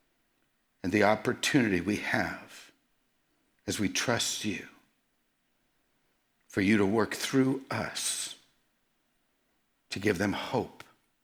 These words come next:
and encouragement and truth that leads to transformation and the experience of an extraordinary God.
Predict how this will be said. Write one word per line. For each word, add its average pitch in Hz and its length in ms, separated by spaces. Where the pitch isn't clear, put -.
and 98 120
encouragement 87 760
and 85 160
truth - 680
that 92 100
leads 95 240
to - 140
transformation 95 1080
and 87 120
the 85 80
experience - 1120
of 85 100
an 90 60
extraordinary 87 720
God. - 440